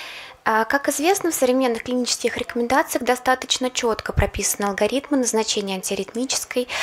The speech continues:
антигипертензивной, антикоагулянтной терапии пациентам с фибрилляцией предсердий и артериальной гипертензией. Однако в реальной клинической практике все равно случаются, а, ошибки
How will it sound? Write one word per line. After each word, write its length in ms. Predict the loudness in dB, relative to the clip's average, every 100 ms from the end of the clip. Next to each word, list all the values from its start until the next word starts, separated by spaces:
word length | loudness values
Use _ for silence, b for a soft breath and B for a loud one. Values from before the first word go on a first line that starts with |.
| B -2
антигипертензивной, 1200 | -2 -2 -4 -4 -2 0 2 2 4 4 2 2
антикоагулянтной 640 | -2 -4 -4 0 2 2 0
терапии 400 | 0 -2 -2 -8
пациентам 540 | -4 0 0 0 -2
с 60 | 0
фибрилляцией 560 | 2 2 2 0 -4
предсердий 580 | -8 -4 -2 -2 -2 -6
и 120 | 2 2
артериальной 500 | 4 2 4 2 -2
гипертензией. 720 | 0 0 0 -6 -2 -4 -4 B B B 0
Однако 380 | 2 2 2
в 40 | 2
реальной 280 | 4 2 0
клинической 500 | -2 -2 -2 -4 0
практике 400 | 0 0 -4 -6
все 140 | -2
равно 180 | -2 -2
случаются, 840 | -4 -4 0 0 0 -4 -4 -6 B B B -4
а, 240 | -4 -2 -2
ошибки 520 | 0 -2 -2 -2